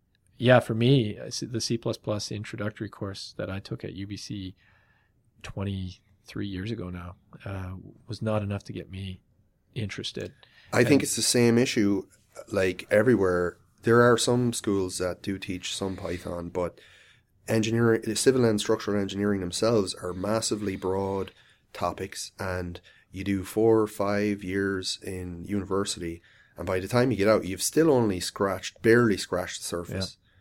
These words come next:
Speaker 1: Yeah.
Speaker 2: And no matter how hard you worked, and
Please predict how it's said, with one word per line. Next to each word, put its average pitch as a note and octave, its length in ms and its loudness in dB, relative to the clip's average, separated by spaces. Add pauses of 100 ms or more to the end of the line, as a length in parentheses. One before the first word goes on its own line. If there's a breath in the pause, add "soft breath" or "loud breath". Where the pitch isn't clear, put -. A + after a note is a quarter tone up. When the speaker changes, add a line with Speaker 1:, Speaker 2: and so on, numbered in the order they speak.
(440)
Speaker 1:
Yeah. F2+ 220 -4
Speaker 2:
And F2 100 -6
no G2+ 80 2
matter A2+ 220 6
how A#2+ 180 8
hard G2 260 2
you E2 60 -4
worked, - 320 -8 (680)
and F#2 480 -4